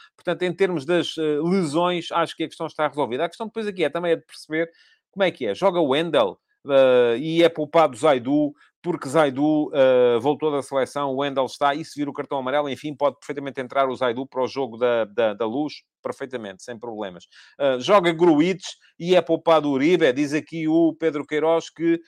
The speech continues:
se o Gruitch jogar, falha ao Benfica. Eh, para esse menino, levar amarelos é como comer choca-pico ao pequeno almoço. Enfim,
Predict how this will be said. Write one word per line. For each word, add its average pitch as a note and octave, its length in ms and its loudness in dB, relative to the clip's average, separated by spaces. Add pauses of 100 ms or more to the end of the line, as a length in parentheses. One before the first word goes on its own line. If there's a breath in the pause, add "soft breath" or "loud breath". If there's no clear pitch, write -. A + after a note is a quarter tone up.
(140 soft breath)
se - 160 -8
o F3 60 -4
Gruitch E3 340 0
jogar, D#3 320 2
falha E3 220 2
ao D3 60 2
Benfica. A#2+ 520 -8 (340)
Eh, G2+ 380 -4
para C3+ 160 -2
esse C#3 220 -4
menino, D3 440 -6
levar C3+ 220 2
amarelos C3+ 380 0
é C3+ 80 -4
como C#3 240 -8
comer C3+ 400 -4
choca-pico C3+ 600 -6
ao B2+ 60 -4
pequeno C3 220 -8
almoço. A2 460 -6
Enfim, - 160 -16